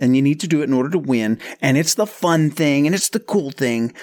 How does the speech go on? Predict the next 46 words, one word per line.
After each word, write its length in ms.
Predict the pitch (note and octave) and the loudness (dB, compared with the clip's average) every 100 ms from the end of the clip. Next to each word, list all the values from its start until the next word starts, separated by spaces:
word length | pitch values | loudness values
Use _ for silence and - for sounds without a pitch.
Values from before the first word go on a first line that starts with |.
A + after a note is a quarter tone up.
| - - - - | -20 -20 -20 -4
but 140 | C3 | -2
it's 160 | A#2+ - | -2 -4
the 100 | A2 | -6
clever 380 | - C#3+ F3 F#3+ | -2 -2 0 -4
play 240 | - D3+ | -2 0
on 160 | C3+ A#2+ | 2 0
the 80 | G2+ | -2
planets 560 | - A#2+ A#2+ A2+ G#2+ | -4 -2 0 0 -2
board, 320 | - G#2+ F#2 F#2+ | -6 -4 -6 -4
I 80 | G2 | -8
think, 280 | - G2+ | -6 -6
that 160 | - G#2+ | -6 -8
tends 320 | - A2 G2+ | -2 0 0
to 100 | - | -2
win 240 | G#2 G#2+ F#2 | -2 -2 -4
the 80 | |
game. 380 | F#2 G2 F#2+ G2+ - - - - | -4 -4 -4 -6 -10 -20 -12 -2
Now, 280 | C#3 C3 - - C#4 | 0 0 -4 -16 -4
they 100 | F#3 | 0
have 140 | E3 | 2
the 80 | E3+ | 2
expansion 480 | D3+ - E3 D#3 D3 | 0 0 0 0 0
out. 260 | C#3 - C#3+ | 0 -2 0
Uh, 280 | B2 A2+ | 2 2
the, 680 | B2+ B2 - C3 - - - | 0 -2 -2 -2 -2 -6 -6
I 120 | B2+ | -2
haven't 260 | B2+ D#3+ E3+ | 0 2 2
had 100 | F3+ | 2
a 60 | D#3 | 2
chance 260 | E3+ F3+ | 0 0
to 60 | - | -2
play 240 | - E3 | -2 0
yet, 240 | G#3 F#3+ B3 | 2 2 2
and 100 | C3 | 0
I 60 | |
understand 400 | D#3+ D#3+ - D#3+ | 2 0 2 2
that 80 | C#3 | 2
it 60 | - | 0
furthers 360 | D3 D3+ D3 | -2 0 2
the 140 | C#3+ A#2+ | 2 2
asymmetry 500 | - D#3 D#3+ - E3+ | 2 2 2 0 0
between 300 | D3 D3 B2+ | 0 0 0
starting 340 | - C3+ A2+ | 0 0 0
player 300 | - C#3 E3 | 0 0 0
powers, 360 | E3 E3+ A3 F#3+ | 0 0 0 -2
which 220 | F#3+ | -4